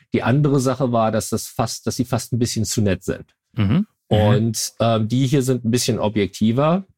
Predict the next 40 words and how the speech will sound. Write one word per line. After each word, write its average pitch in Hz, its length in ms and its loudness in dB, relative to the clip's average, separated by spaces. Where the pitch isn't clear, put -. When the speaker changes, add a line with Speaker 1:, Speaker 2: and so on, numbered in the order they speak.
Speaker 1:
und, 117 640 0
ähm, 101 560 0
die 104 180 0
haben, 110 320 -2
habe 113 160 -2
ich - 80 -6
jetzt 92 140 -4
seit 98 140 -4
drei 92 180 0
Tagen, 110 420 0
Speaker 2:
Mhm. 113 140 0
Speaker 1:
äh, 113 160 4
oder 104 240 0
seit 98 180 -4
einer 92 160 0
Woche 101 220 0
und 123 320 -2
ich - 260 -14
muss 127 180 -2
sagen, 117 220 0
ich 123 80 -14
bin 123 100 -4
schwer 113 240 0
begeistert. 117 600 0
Also 117 420 0
ich - 240 0
bin, 165 500 4
ähm, 139 340 2
ich 135 120 -4
habe 147 120 -2
die 151 80 2
letzten 139 460 0
zwei 123 280 0
Jahre 120 320 2
lang 120 260 0
auf 117 200 -2
den 113 220 0
Focal 127 640 0
Clear 131 360 0
Pro 143 440 0